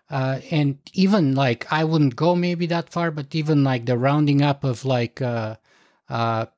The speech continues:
people who have resided in the United States for decades, uh, and putting them in jail or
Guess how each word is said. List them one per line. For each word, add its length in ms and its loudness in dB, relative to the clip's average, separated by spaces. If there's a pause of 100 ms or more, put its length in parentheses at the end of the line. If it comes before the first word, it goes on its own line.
people 360 0
who 140 -6 (140)
have 160 0
resided 500 2
in 80 4
the 80 0
United 400 0
States 320 -2
for 160 -4
decades, 720 -2 (440)
uh, 360 2
and 240 0
putting 320 0
them 220 2
in 140 -2
jail 420 2 (140)
or 580 -2